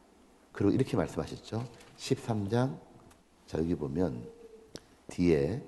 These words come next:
십사 절입니다. 같이 읽어볼까요? "내가 주와 또는 선생이 되어 너희 발을 씻겼으니 너희도 서로 발을 씻기는 것이 옳으니라." 자, 여기 보면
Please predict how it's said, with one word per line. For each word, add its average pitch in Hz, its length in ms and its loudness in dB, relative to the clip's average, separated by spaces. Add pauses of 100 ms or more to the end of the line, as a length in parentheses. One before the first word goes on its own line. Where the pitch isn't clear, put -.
(140)
십사 - 420 -2
절입니다. 71 520 -4 (2000)
같이 - 220 -4
읽어볼까요? 85 440 0 (1080)
"내가 92 360 8
주와 110 460 8
또는 98 300 6
선생이 120 580 6
되어 71 720 2
너희 98 280 10
발을 98 320 8
씻겼으니 78 920 2 (220)
너희도 101 480 10
서로 101 480 8
발을 92 300 6
씻기는 139 480 4
것이 90 580 4
옳으니라." 110 640 0 (460)
자, - 140 -8
여기 82 100 -4
보면 82 420 0